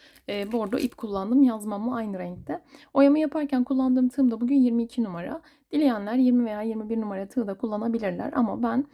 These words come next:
e, yirmi iki numara tığ kullanacağım. E, öncelikle, e, şöyle göstereyim.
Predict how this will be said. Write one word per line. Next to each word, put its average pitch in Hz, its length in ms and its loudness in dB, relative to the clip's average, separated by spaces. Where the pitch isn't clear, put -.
e, 214 100 -4
yirmi 208 480 0
iki 196 140 -10
numara 196 240 -6
tığ 208 200 -10
kullanacağım. 175 580 -6
E, 226 180 0
öncelikle, 294 840 2
e, 233 360 -2
şöyle 220 280 -4
göstereyim. 208 600 -4